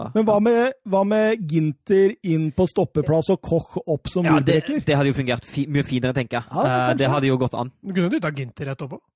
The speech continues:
Speaker 2: Ja, det går an, jo. Han kan jo spille defensivt, han, da.
Speaker 3: Mm, men det har blitt dårlig med Gundogan på høyrebekk,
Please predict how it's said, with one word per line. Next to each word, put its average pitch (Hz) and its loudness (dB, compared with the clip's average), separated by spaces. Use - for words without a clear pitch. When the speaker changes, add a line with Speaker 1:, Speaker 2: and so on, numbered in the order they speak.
Speaker 2:
Ja, 117 -6
det 113 -6
går 107 -4
an, 113 -10
jo. - -14
Han 120 -8
kan 127 0
jo 120 0
spille 120 0
defensivt, 113 -2
han, 117 -4
da. 117 -8
Speaker 3:
Mm, 170 -14
men 196 -6
det 202 -2
har 196 0
blitt 196 0
dårlig 170 0
med 175 -6
Gundogan 156 -2
på 151 -4
høyrebekk, 135 -6